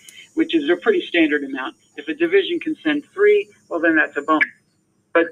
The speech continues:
uh, the N F C East, I like, uh, Philadelphia to, to, uh, bring up the rear at five and twelve.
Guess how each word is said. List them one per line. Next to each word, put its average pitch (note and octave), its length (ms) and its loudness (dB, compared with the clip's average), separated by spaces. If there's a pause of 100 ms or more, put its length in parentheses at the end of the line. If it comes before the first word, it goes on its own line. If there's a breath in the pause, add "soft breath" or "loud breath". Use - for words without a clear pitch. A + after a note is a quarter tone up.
uh, E3 140 2 (680)
the F#3+ 140 0
N G#3+ 80 2 (120)
F - 80 -18
C F#3+ 80 0 (280)
East, - 160 -12 (560)
I F#3+ 80 0
like, F#3 340 -4
uh, F3 360 2 (100)
Philadelphia F#3+ 560 -2
to, E3+ 80 -8 (220)
to, F3 180 -2
uh, D#3+ 80 -4
bring F3+ 220 -10
up E3+ 100 -10
the E3 80 -6
rear F3 260 -2
at D3 140 -4
five D#3+ 260 -2
and D3 100 -10
twelve. E3+ 420 -2